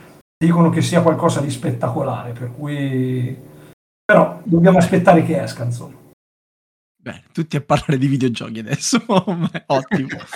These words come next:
Speaker 2: No, no, no, nel senso pure io gran fan di quel gioco, sia chiaro, eh. Poi in generale, mm, è la, mm,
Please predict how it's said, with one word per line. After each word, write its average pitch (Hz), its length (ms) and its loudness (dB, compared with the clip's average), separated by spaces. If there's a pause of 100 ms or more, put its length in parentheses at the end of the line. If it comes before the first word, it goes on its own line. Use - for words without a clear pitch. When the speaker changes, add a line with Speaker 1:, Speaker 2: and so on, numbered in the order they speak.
(640)
Speaker 2:
No, 240 160 6
no, 294 120 6
no, 262 140 6
nel 165 160 2
senso 196 280 2
pure 202 200 6
io 143 340 6
gran 135 240 2
fan 143 260 2
di 127 80 2
quel 127 200 2
gioco, 113 300 0
sia 123 160 -2
chiaro, 107 380 -4
eh. 123 100 -4
Poi 117 500 0
in 139 120 0
generale, 143 720 2
mm, 113 520 -12 (420)
è 113 160 -10
la, 113 440 -6
mm, 113 400 -4